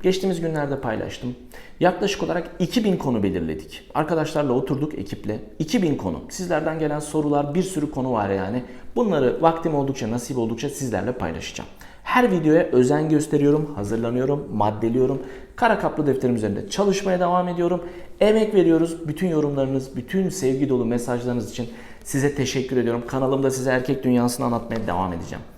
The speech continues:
Çok fazla gelen bir soru. Erkek arkadaşımın bir kız arkadaşı var. Arkadaş. Ama bu kızla arasında bir şey var mı yok mu tam olarak emin değilim. Bak. <laughs> Bana bu soruyu çok yolladınız var ya binlerce defa.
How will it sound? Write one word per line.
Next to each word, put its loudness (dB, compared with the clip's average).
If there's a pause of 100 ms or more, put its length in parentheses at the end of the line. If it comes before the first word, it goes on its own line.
(100)
Çok 2
fazla 0
gelen 0
bir -4
soru. -8 (1040)
Erkek -2
arkadaşımın -4
bir -2
kız -2
arkadaşı -8
var. -12 (360)
Arkadaş. 0 (560)
Ama 2
bu 4
kızla 4
arasında 2
bir 4
şey 4
var 4
mı 4
yok 6
mu 2
tam 2
olarak 6
emin 4
değilim. 4
Bak. 4 (520)
<laughs> -10
Bana 8
bu 8
soruyu 8
çok 2
yolladınız 2
var 0
ya -4
binlerce 2
defa. -4